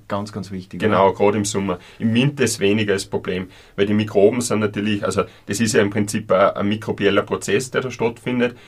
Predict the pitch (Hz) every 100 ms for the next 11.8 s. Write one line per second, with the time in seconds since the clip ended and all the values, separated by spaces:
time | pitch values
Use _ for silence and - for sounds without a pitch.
0 | - - 104 101 104 101 104 101 - 101
1 | - 98 90 101 101 101 95 92 85 87
2 | - _ 95 104 101 104 101 120 - 110
3 | 101 104 113 - 117 113 - 104 101 101
4 | - 85 107 113 - _ _ - - -
5 | 113 107 104 101 98 98 101 98 95 104
6 | 92 90 90 - _ - 98 90 101 98
7 | 120 135 - 110 104 - 98 101 101 101
8 | 101 - - 104 98 98 95 - 107 113
9 | 107 110 117 120 117 110 - _ - -
10 | 107 104 98 90 - 95 95 98 98 87
11 | 80 85 92 98 98 107 110